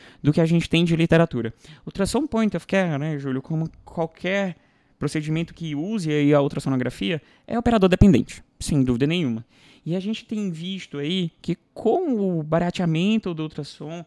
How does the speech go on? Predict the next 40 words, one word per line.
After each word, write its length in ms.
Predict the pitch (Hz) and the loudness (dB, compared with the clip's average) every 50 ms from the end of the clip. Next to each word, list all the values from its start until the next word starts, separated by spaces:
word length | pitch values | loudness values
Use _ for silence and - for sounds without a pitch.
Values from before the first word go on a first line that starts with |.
| _ _ _ _ _ _ _ | _ _ _ _ _ _ _
com 160 | _ - 196 | _ -6 -4
a 40 | 208 | -4
disseminação, 1080 | 208 185 208 - - 214 208 208 202 196 190 180 - - - 175 190 208 220 214 175 - _ _ _ _ _ _ _ - | -2 -2 -2 -2 0 0 0 0 0 -2 -2 -4 -6 -8 -8 -8 -8 -8 -8 -10 -10 -12 _ _ _ _ _ _ _ -4
com 160 | 196 233 254 | -2 0 0
os 140 | 214 - - | 0 -2 -4
cursos 600 | - - - 208 247 302 330 262 - 226 208 185 | -8 -2 2 4 6 6 4 2 -2 -6 -8 -6
de 80 | 170 | -6
ultrassom, 400 | 185 175 - 170 160 156 - 226 | -8 -6 -6 -8 -8 -8 -8 -10
a 60 | 233 226 | -10 -10
gente 180 | 220 226 220 | -10 -10 -12
tem 120 | - 240 233 | -12 -14 -14
treinado 340 | 233 233 226 233 233 226 | -12 -12 -10 -8 -8 -6
muito 260 | 220 214 226 277 - 254 | -6 -6 -6 -6 -6 -6
a 40 | |
habilidade 760 | 262 220 190 220 233 240 220 175 180 214 247 285 349 339 294 | -4 -4 -2 0 0 0 0 0 -2 0 0 0 0 0 -2
de 80 | 262 247 | -2 -2
fazer 260 | - 247 233 208 208 | 0 0 2 4 2
ultrassom. 400 | 202 202 - 220 214 - 202 151 143 - _ - - - - - - - | 2 2 0 -2 0 0 0 0 -2 -4 _ -20 -20 -20 -20 -20 -14 -10
Mas 140 | 202 190 | -8 -6
a 40 | 214 | -4
gente 200 | 214 226 262 254 | -4 -2 -4 -4
precisa, 400 | - - 233 226 208 220 208 208 | -2 0 0 2 2 2 2 2
como 180 | 202 - 202 208 | 2 2 2 2
qualquer 540 | 196 - 196 190 - - 226 240 247 240 233 - | 4 4 2 2 4 2 2 2 2 0 -2 -2
competência 960 | - 208 226 233 - 226 185 - _ - - 175 190 220 254 262 - 185 165 | -4 -2 -2 -2 -4 -6 -10 -10 _ -4 -2 0 2 2 2 2 2 2 2
e 140 | 156 151 147 | 2 2 0
confiável 1000 | 160 - - 160 160 160 - - 135 131 135 143 170 214 240 226 202 185 160 147 | 0 4 6 6 6 6 4 4 6 6 8 8 6 6 6 4 4 2 0 0
dentro 300 | 135 143 147 143 - 143 | 0 0 0 0 -2 -2
da 80 | 139 | 0
medicina, 480 | 139 139 135 131 - 214 240 254 214 165 _ _ - - _ | 0 0 -2 -2 -2 -2 -2 -2 -2 -4 _ _ -20 -18 _
a 80 | - 151 | -10 -8
gente 180 | 147 196 220 | -6 -6 -8
precisa 300 | - 220 226 208 208 220 | -6 -8 -8 -6 -6 -6
também 400 | 226 226 220 202 196 202 285 339 339 _ | -6 -4 -6 -6 -4 -6 -6 -8 -12 _
estudar 520 | 302 - - - 415 415 359 - - 160 - _ _ - | -20 -20 -14 -14 -12 -8 -8 -8 -8 -10 -14 _ _ -4
e 60 | - 262 | 0 2
não 160 | 190 170 151 | 2 4 4
aprender 320 | 170 - 220 214 202 180 | 4 4 4 6 6 6
de 100 | 175 170 | 6 4
orelhada. 460 | 175 180 208 220 185 135 123 120 123 | 2 6 8 10 10 10 10 8 2